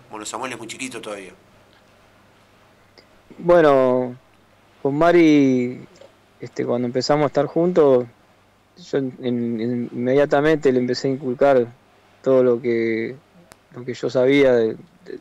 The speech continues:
Speaker 2: de las raíces, lo que, a, a mi, a mi entendimiento, ¿no? Este, y ella enseguida, este, eso lo,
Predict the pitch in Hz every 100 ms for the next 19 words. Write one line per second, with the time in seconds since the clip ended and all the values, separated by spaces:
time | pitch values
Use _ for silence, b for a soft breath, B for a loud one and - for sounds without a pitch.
0 | _ - 120 120 123 143 156 139 127 120
1 | 123 123 - - 117 123 - 120 123 123
2 | 123 120 127 - - 120 120 117 120 127
3 | 151 135 127 143 156 _ B B B B
4 | B B B B B _ - 120 127 127
5 | 151 - 151 135 - 131 156 160 147 131
6 | 123 127 - _ - 110 - 117 113 120
7 | - _ _ _ - 127 - 127 120 117